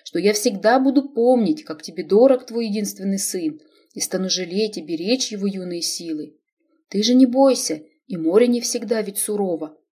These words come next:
оно часто даже хранит от зол человека, особенно юность, в пору которой скоро вступит Пруденций. Воздух и море дадут ему крепость мышц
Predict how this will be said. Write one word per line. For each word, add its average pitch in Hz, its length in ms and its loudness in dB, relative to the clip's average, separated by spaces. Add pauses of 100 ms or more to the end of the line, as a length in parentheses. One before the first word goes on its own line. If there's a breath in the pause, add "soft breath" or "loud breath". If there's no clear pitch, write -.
оно 185 200 -8
часто 196 340 -2
даже 196 260 -4
хранит 196 460 -6
от 233 140 -4
зол 240 180 0
человека, 220 720 -4
особенно 214 400 0
юность, 240 520 0
в - 80 -20
пору 202 220 0
которой 202 420 -2
скоро 170 340 -4
вступит 165 420 -12
Пруденций. 175 640 -8 (720 soft breath)
Воздух 170 460 -4
и 190 100 -10
море 175 300 -6
дадут 165 360 -8
ему 165 200 -8
крепость 156 480 -12
мышц 190 480 -4